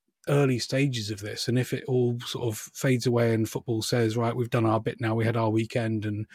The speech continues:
job done," then nothing will change. But if this is the start of a drive to use the impact of football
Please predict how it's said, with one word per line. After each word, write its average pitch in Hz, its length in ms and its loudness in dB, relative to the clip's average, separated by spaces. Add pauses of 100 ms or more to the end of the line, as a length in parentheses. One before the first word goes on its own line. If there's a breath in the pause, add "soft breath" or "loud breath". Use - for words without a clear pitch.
(340 loud breath)
job 120 260 -2
done," 120 520 0
then 120 320 4 (280 loud breath)
nothing 123 320 0
will 135 200 4
change. 104 340 0
But 143 80 -6
if 147 120 -2
this 143 200 -2
is 127 120 -4
the 131 60 -2
start 135 420 0
of 120 260 -4 (440 loud breath)
a 127 140 0 (180)
drive 127 680 2
to 113 520 2 (400 loud breath)
use 127 400 2
the 117 140 2
impact 117 340 -2
of 120 140 0
football 113 500 0